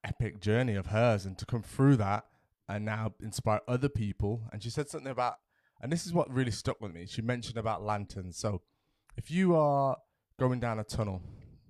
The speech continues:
and you have a, you lighting the la-, the lanterns on the way, she said, "Make sure you leave the lanterns behind and don't take them with you." So taking them with you is like your gifts or you serving people.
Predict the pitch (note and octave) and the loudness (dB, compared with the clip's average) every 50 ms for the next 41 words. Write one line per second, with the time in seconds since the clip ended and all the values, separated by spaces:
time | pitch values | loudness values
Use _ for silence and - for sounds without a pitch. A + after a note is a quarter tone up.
0 | _ _ _ _ _ _ _ _ _ _ _ _ _ _ A2 G#2 G#2 G2+ F#2 G2+ | _ _ _ _ _ _ _ _ _ _ _ _ _ _ -4 -4 -4 -4 -2 0
1 | G#2+ G#2+ G#2 G2+ F#2+ A2 A2 G#2+ A2+ A2 A2 - - A2+ A2+ A#2 A2+ A2+ A#2 A#2 | 2 2 2 2 0 -2 0 0 0 -2 -2 -4 -6 -2 0 2 4 4 4 4
2 | F#2 A2 A2 A2 A2 A2 A2 A2 G#2+ - _ G2+ G#2 G#2 A2 A2 G#2+ G#2 - G#2+ | 4 2 0 -2 0 0 0 -2 -2 -6 _ -8 -4 -2 -2 -2 -2 -2 -6 -8
3 | G#2 F#2+ G#2+ G#2 G2+ G2+ G2 G2+ - F#2 G#2 - _ _ _ _ _ _ _ _ | -6 -4 -4 -4 -2 -2 -2 -2 -4 -4 -8 -12 _ _ _ _ _ _ _ _
4 | _ _ _ _ _ _ _ _ _ _ _ _ - _ - - B2 A2+ - - | _ _ _ _ _ _ _ _ _ _ _ _ -20 _ -10 -6 -6 -6 -4 -2
5 | A#2 G2+ G2 - - - _ _ _ _ _ _ _ _ _ _ _ G#2 A#2+ C3+ | -2 -4 -4 -6 -10 -18 _ _ _ _ _ _ _ _ _ _ _ -2 0 0
6 | C#3 B2+ - - B2 A2 G#2 G2+ A2 A#2 - - _ _ _ _ _ _ _ _ | 0 -2 -2 -2 0 0 0 0 -2 -4 -8 -14 _ _ _ _ _ _ _ _
7 | _ _ _ _ _ _ - _ - A2+ A2+ A#2 G#2 A2 G#2+ G#2+ G#2+ G#2+ G#2 - | _ _ _ _ _ _ -16 _ -4 -2 -2 0 0 0 0 0 -2 -4 -4 -4
8 | G#2+ F#2+ F2+ - G2+ G2 G2+ G#2+ A2 A2+ A2+ A#2 - - G#2 F2+ - A2 A2 - | -6 -4 -2 -2 -2 0 2 2 2 0 0 -4 -6 -10 -6 0 0 0 0 0
9 | - - G#2 - G#2+ G#2 G2 G2 G#2 G2+ - F2 E2 G2 G2 - _ _ _ _ | -4 -8 -8 -6 -6 -6 -4 -2 -4 -4 -4 -8 -10 -12 -14 -16 _ _ _ _
10 | _ - G#2+ G#2+ - D3 D3+ D3+ E3+ F3 D#3 C3+ D3 D3+ C#3+ C3 A2+ G#2+ F#2+ G#2 | _ -8 -8 -2 2 2 2 2 2 0 0 2 4 4 4 4 2 2 0 -2
11 | A2 G#2 G#2+ G#2+ G2 - - - B2 G#2+ F#2+ - - - - - - - - - | -4 -2 0 0 0 -2 -2 -4 -4 -4 -4 -6 -12 -16 -14 -14 -14 -14 -14 -18
12 | _ _ _ _ _ _ - G2+ G2+ G2 G2 G2 F#2+ F#2 F#2+ F#2+ F#2+ F#2 G2 G#2 | _ _ _ _ _ _ -4 -2 -2 -2 0 -2 -2 -2 -2 -4 -4 -4 -4 -6
13 | G2+ - - - A#2+ A#2 A2+ G2+ G#2 G2 F2 - G2 F#2+ - - G2 - | -6 -4 -2 0 0 2 2 0 -4 -8 -8 -8 -8 -8 -8 -10 -12 -12